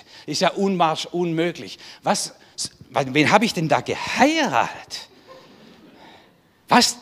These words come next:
das habt ihr bei eurer Familie so gemacht? Das ist ja ganz doof. Ja.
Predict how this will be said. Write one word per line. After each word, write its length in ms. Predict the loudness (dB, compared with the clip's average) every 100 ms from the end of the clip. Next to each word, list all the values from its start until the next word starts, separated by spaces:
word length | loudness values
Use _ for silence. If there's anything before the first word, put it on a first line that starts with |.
| -6
das 200 | -4 2
habt 220 | 2 2
ihr 140 | 0 4
bei 200 | 4 4
eurer 160 | 2
Familie 440 | 2 0 0 0 -2
so 340 | -2 0 0
gemacht? 680 | 0 -2 -4 -4 -12 -20 -20 -20 _ -12
Das 80 |
ist 80 | -6
ja 80 | -4
ganz 400 | 0 -2 -2 -6
doof. 480 | -8 -12 -10 -10 -12 -16 -20
Ja. 80 | -20